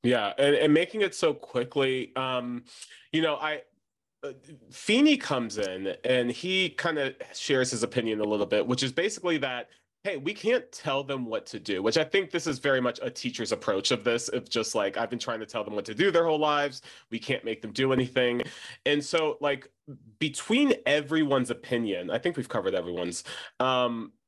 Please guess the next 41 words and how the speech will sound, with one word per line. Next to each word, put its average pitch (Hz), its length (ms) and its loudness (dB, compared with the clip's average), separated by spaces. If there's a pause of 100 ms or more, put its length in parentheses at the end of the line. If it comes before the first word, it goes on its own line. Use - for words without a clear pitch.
(200)
you 151 120 6
know, 147 160 4
the 120 140 -6
general 170 340 2
consensus 139 600 -4
is 139 320 0
like, 101 200 -2
"Hey, 135 280 -2
we're 131 220 -2
either 143 260 -2
gonna 127 280 -4
support 127 440 -2
this 147 240 -2
or 120 140 -2
we're 107 100 -2
gonna 110 180 0
lose 101 300 -4
them 101 200 -4
in 90 80 -4
our 82 120 -6
lives. 78 340 -6
So 113 160 0
what's 104 260 -4
it 107 60 -14
come 101 160 -10
down 85 240 -6
to?" 78 160 -2
And 113 80 4
one 143 140 4
of 196 40 6
the 185 60 2
things 160 160 -2
I 127 80 2
love 123 340 -2
about 117 300 -6
Amy 101 240 -10
that 92 160 -6
they 95 100 -4
did 90 220 -6
was, 98 160 -6
regardless 104 800 0